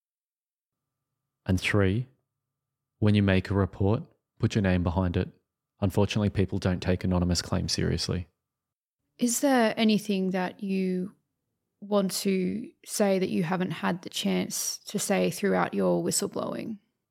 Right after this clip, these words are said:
Speaker 1: Yeah, so I suppose one of the things that, one of the myths I want to dispel is that cosmetic surgery in Australia was something that was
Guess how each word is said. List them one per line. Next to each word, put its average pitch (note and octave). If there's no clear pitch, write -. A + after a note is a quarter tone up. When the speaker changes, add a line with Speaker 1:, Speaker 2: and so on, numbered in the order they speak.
Speaker 1:
Yeah, A#2+
so A2+
I A2
suppose A#2+
one G2+
of F#2+
the F#2
things G2
that, F#2+
one A2+
of G#2
the G2
myths F#2+
I G2+
want F#2+
to F#2
dispel F#2
is F#2
that -
cosmetic G2+
surgery F#2+
in F2+
Australia F2+
was F2
something F#2+
that F#2
was F2